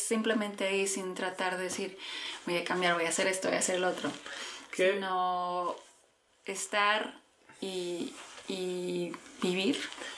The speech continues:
Speaker 2: Sí, porque es que, ¿sabes qué? Eso hace un poco de choque con lo que normalmente las películas nos ponen enfrente, que es el héroe que le presenta la vida un algo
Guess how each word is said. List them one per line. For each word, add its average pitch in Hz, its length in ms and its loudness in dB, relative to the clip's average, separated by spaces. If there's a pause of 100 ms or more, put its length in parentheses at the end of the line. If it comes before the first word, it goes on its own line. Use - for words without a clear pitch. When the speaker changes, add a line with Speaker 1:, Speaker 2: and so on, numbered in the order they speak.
Speaker 2:
Sí, 226 280 -2 (400)
porque 190 260 2
es 208 80 0
que, 269 220 2
¿sabes 226 300 2
qué? 226 180 4
Eso 220 200 2
hace 214 220 2
un 220 100 0
poco 208 400 2
de 165 280 2
choque 196 680 2 (480)
con 165 280 2
lo 156 160 2
que 160 160 2
normalmente 165 640 2
las 143 160 0
películas 143 540 0
nos 131 180 -4
ponen 143 420 -2
enfrente, 139 640 -4 (340)
que 139 300 6
es 139 160 0
el 147 180 4
héroe 165 500 4 (440)
que 139 380 4
le 131 160 0
presenta 156 680 2
la 143 140 2
vida 147 280 4
un 151 280 0
algo 160 500 2